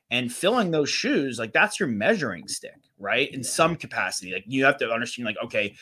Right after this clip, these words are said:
Speaker 1: we can't hold the guy to the same candle that we held Mac Brown to. But the minute Charlie Strong wasn't working out, like, Mac Brown was like, "All right, kick to the curb." Tom Herman, kick to the
Speaker 2: Yeah.
Speaker 1: curb. Like, it's a short leash at these big programs.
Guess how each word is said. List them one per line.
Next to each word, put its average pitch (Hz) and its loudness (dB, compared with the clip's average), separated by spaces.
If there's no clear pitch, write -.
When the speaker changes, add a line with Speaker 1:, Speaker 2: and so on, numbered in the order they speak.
Speaker 1:
we 120 -6
can't 135 0
hold 127 -2
the 113 0
guy 117 0
to 107 -4
the 95 -10
same 110 -6
candle 110 -4
that 92 -6
we 95 -6
held 107 -2
Mac 101 -6
Brown 151 0
to. 104 -4
But 139 -2
the 151 4
minute 170 4
Charlie 165 6
Strong 175 4
wasn't 139 0
working 120 -2
out, 139 0
like, 123 -2
Mac 127 2
Brown 143 2
was 120 -4
like, 113 -6
"All 175 10
right, 123 6
kick 135 -6
to 135 -14
the 147 -8
curb." 165 4
Tom 120 -4
Herman, 147 0
kick - -8
to - -4
the 104 8
Speaker 2:
Yeah. 101 12
Speaker 1:
curb. 98 6
Like, 127 -2
it's 143 -8
a - 0
short 170 2
leash 165 0
at 135 -2
these 117 -4
big 123 -2
programs. 151 0